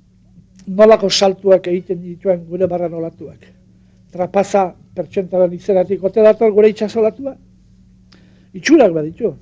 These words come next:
Nik ez dut baietzik esango, ez, ez da ez ezik ere.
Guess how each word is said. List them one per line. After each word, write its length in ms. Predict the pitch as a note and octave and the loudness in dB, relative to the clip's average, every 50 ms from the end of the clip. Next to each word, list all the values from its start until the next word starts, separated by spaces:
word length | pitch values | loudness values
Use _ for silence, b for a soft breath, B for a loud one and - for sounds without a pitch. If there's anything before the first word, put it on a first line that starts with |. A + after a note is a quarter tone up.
| _ _ _ _ _ _ _ _ _ b b b b b b b b | _ _ _ _ _ _ _ _ _ b b b b b b b b
Nik 220 | F#3 G3 A3+ G#3 A#3+ | -6 -4 -2 2 2
ez 140 | G#3 - - | 0 0 0
dut 220 | - A#3+ G#3+ - - | -4 -4 -6 -4 0
baietzik 460 | F3 F#3+ G3 B3 G3 - - A3 G3 G3 | 2 4 6 6 4 2 0 -2 -2 -2
esango, 300 | F#3 - B3+ B3+ C4 A3+ | 0 2 2 4 4 4
ez, 120 | G3 G3+ B3 | 2 4 2
ez 360 | A#3+ - - A#3 A#3 A3+ - | 0 0 -2 -6 -6 -4 2
da 100 | - C#4+ | 4 4
ez 160 | B3 A#3 - A3 | 4 4 2 0
ezik 320 | F#3+ - F#3+ E3 C#3+ D#3 | -6 -6 -6 -10 -10 -10
ere. 160 | C#3+ A#2+ - | -18 -20 -20